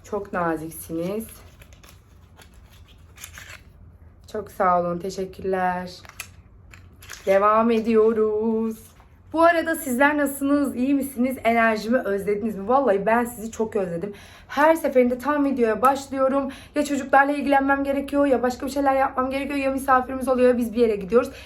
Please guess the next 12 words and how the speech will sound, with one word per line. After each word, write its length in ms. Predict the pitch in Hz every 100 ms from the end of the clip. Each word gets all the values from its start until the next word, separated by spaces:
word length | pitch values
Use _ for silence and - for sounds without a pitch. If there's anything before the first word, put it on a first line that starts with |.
| -
İnanın 460 | - 262 269 240 208
video 400 | 247 214 254 254
çekemedim. 760 | - 220 226 208 202 226 196 196
Ben 180 | 226 226
de 80 | 202
kendime 340 | 208 190 185
şaşırıyorum. 560 | 180 202 202 214 233 233 - -
Sizi 220 | 262 285
çok 240 | 311 262
ihmal 400 | 262 220 254 247
ettim 400 | 208 202 240 226
biliyorum. 360 | 226 226 233